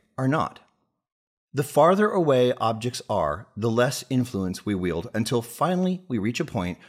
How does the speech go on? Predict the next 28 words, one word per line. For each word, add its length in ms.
where 100
we 140
have 160
no 180
significant 500
influence. 520
This 260
marks 320
the 300
end 380
of 120
our 120
sphere 280
of 100
influence. 560
Our 160
sphere 300
of 80
influence 520
is 200
always 320
much 220
larger 500
than 160
our 100
span 280
of 100
control 400